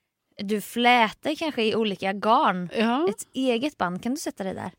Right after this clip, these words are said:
Speaker 2: Ja.
Speaker 1: Så det blir ännu mer personligt.
Speaker 2: Ja, visst. Ja, ja, ja, absolut. Nej, men alltså, det var ju, det är en jättebra grej. Jag kommer ju typ använda den, alltså, kanske redan nästa vecka, förstår du.
Speaker 1: Jaha.
Speaker 2: Ja, men när jag liksom är,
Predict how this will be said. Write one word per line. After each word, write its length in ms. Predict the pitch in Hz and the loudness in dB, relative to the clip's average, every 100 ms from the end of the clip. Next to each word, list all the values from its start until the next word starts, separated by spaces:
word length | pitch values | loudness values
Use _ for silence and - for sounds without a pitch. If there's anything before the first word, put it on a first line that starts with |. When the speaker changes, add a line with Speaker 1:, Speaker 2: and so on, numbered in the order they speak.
| _ | _
Speaker 2:
Ja. 260 | 240 214 | 2 4
Speaker 1:
Så 60 | 226 | 2
det 60 | 226 | 0
blir 100 | 226 | 0
ännu 220 | 226 226 | 0 -2
mer 120 | 214 | -2
personligt. 460 | 196 - 185 196 226 | -6 -8 -8 2 4
Speaker 2:
Ja, 60 | |
visst. 340 | 240 277 - - | 4 2 0 2
Ja, 320 | 240 277 240 | 6 8 8
ja, 200 | 196 180 | 6 4
ja, 280 | 233 233 - | 6 6 6
absolut. 460 | 226 - 233 208 160 | 2 2 2 4 4
Nej, 160 | 220 240 | 2 2
men 160 | 214 | 2
alltså, 300 | 220 214 208 | 0 2 0
det 160 | 196 214 | 2 2
var 180 | 208 202 | 4 4
ju, 140 | 190 185 175 - - - - - _ | 4 0 -2 -8 -20 -20 -20 -20 _
det 160 | 202 | 0
är 40 | 220 | 2
en 40 | |
jättebra 460 | 196 254 - 190 247 | 2 0 -2 0 2
grej. 240 | 247 170 | 4 4
Jag 260 | 196 202 175 | 4 2 2
kommer 200 | 220 247 | 2 2
ju 60 | |
typ 200 | 254 220 | 2 0
använda 420 | - 208 190 185 185 | 2 2 2 2 0
den, 340 | 175 165 170 - _ _ _ _ _ _ | 0 0 -4 -8 _ _ _ _ _ _
alltså, 180 | 214 214 | -10 -8
kanske 420 | - 233 247 208 | -2 0 0 0
redan 640 | 202 220 226 170 156 175 180 - | 0 4 4 4 2 0 -4 -8
nästa 520 | - 202 226 - - 175 | 0 2 2 -2 -2 0
vecka, 420 | 240 - - 330 | -2 -4 -12 -12
förstår 340 | - - - - | -10 -8 -6 -6
du. 120 | 82 - _ _ | -8 -12 _ _
Speaker 1:
Jaha. 460 | 254 233 339 277 214 | -4 2 2 2 -2
Speaker 2:
Ja, 260 | 240 302 311 | 2 4 6
men 140 | 269 | 4
när 80 | 247 | 4
jag 200 | 226 180 | 4 2
liksom 360 | 170 175 - 180 | 0 -6 -6 -4
är, 340 | 170 151 165 | -2 -4 -6